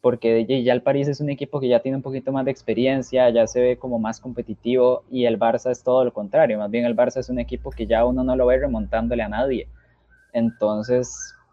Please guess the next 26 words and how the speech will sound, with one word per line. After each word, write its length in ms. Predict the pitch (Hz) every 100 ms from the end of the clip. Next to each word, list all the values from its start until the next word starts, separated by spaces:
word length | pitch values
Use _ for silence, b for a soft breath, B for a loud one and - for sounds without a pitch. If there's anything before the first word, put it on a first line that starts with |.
| -
di, 160 | 127
sí, 240 | 123 139 135
yo, 220 | 123 131 - - -
o 60 |
sea, 180 | 156 139
voy 200 | 123 143
muy 180 | 165 175
de 100 | 185
la, 260 | 151 117 92
del 140 | 120
lado 240 | 120 143 170
de 100 | 135
ustedes, 680 | - _ _ 135 160 185
no 120 | - -
quiero 220 | 151 151
sonar 200 | 139 123
redundante, 560 | 151 131 107 139 - 170
pero 140 | 131 117
es 100 | -
que 100 | 139
es 60 |
la 100 | 143
verdad. 260 | 135 - 120 - - - - - - - - -
Ahí, 120 | 107 107
<laughs> 320 | 113 104 101
la, 300 | 123 151